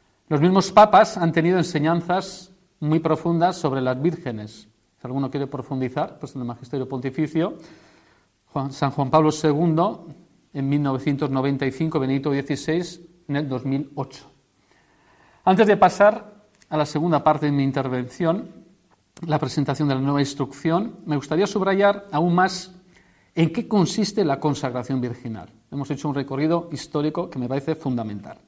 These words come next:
para poder entender. Hemos visto el desarrollo histórico, cómo nació, la evolución que ha tenido la vida de la Iglesia,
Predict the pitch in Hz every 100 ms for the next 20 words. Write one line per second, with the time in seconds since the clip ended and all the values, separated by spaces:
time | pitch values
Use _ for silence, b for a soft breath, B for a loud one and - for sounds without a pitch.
0 | _ _ - 117 120 - 131 139 - 147
1 | 127 117 104 110 - _ _ b b b
2 | b b b b b 202 208 226 233 175
3 | 170 160 190 190 165 - 208 208 208 240
4 | 277 - - 156 151 143 143 - 190 247
5 | - - _ - 143 139 143 139 - 160
6 | 151 147 147 143 135 127 143 131 127 143
7 | 180 - 143 240